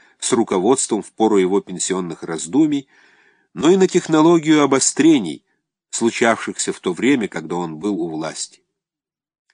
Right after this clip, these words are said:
Что я имею в виду? Хрущев не раз говорил и на больших совещаниях, и в узком кругу, что нельзя допускать идеологической разболтанности, из которой, по его мнению,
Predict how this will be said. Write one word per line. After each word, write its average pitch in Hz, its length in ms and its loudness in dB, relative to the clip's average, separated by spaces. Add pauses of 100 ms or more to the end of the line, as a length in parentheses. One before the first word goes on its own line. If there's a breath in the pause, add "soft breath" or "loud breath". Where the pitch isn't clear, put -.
(160 soft breath)
Что - 240 2
я 190 200 6
имею 175 340 -2
в 135 60 -18
виду? - 260 -8 (1800)
Хрущев 160 480 2
не 196 100 4
раз 190 240 2
говорил 143 520 2
и 107 140 0
на 90 100 -4
больших 85 400 -2
совещаниях, 147 760 0
и 90 40 0
в 76 120 -4
узком 80 360 -8
кругу, 127 340 0
что - 220 0
нельзя 127 340 2
допускать 175 680 0
идеологической 135 840 0
разболтанности, 110 960 0
из 85 160 -4
которой, 170 340 2
по 156 120 -4
его 143 200 2
мнению, 135 500 0